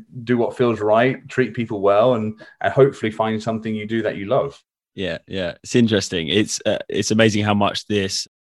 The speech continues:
Speaker 2: podcast sort of comes back to school days, and,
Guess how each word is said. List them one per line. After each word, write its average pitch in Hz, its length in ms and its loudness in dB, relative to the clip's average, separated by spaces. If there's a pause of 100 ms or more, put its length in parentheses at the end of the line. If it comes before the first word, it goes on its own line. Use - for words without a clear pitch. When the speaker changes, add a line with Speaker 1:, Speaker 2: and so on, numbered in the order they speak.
(440)
Speaker 2:
podcast 107 540 2 (560)
sort - 260 -4
of - 40 -20
comes 98 240 -2
back - 300 0
to 90 320 -2 (340)
school 117 320 4
days, 120 400 4
and, 98 360 -4